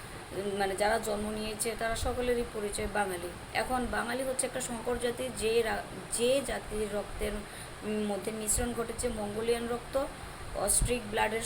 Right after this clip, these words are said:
সঙ্গে মঙ্গোলিয়ান রক্ত, নিগ্রোর রক্ত, তারপরে আর্য রক্ত। তো ঘটনা ঘটা-, মানে ঘটনাটা যেটা পরিষ্কার সেটা হচ্ছে যে বাঙালি জনগোষ্ঠীর রক্তে মঙ্গোলিয়ান রক্ত আছে, আর আমার মা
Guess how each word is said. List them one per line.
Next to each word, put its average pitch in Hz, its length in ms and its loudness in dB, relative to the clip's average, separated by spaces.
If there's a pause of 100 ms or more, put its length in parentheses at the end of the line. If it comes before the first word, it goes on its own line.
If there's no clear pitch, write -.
সঙ্গে 247 300 2 (320)
মঙ্গোলিয়ান 226 500 0
রক্ত, 233 260 -2
নিগ্রোর 233 640 2
রক্ত, 233 240 0 (180)
তারপরে 226 400 0 (600)
আর্য 202 280 2
রক্ত। 190 340 0 (420)
তো - 80 -2 (100)
ঘটনা 247 340 4
ঘটা-, 254 380 2 (200)
মানে 226 200 -2
ঘটনাটা 247 520 0 (100)
যেটা 240 320 -2
পরিষ্কার 247 420 0
সেটা 226 260 -2
হচ্ছে 226 300 2 (640)
যে 233 160 8
বাঙালি 196 500 4 (220)
জনগোষ্ঠীর 220 720 0
রক্তে 196 380 -2
মঙ্গোলিয়ান 196 600 -2
রক্ত - 260 -4
আছে, 147 360 0
আর 196 260 4
আমার 214 360 0
মা 208 240 -4